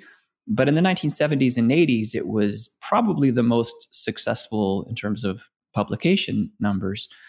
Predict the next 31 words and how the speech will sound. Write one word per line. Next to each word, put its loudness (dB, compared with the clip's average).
the 2
most 6
successful -6
philosophical -4
novel -4
of -2
the -8
twentieth -6
century. -8
And 4
the 0
premise 2
of -2
the 2
book -2
is, -4
is -6
basically 0
just -4
that, -2
that, -2
that -2
Buddhist 0
aesthetics -4
and -2
Asian 2
religiosity 0
offer -2
a -2
kind -4
of -6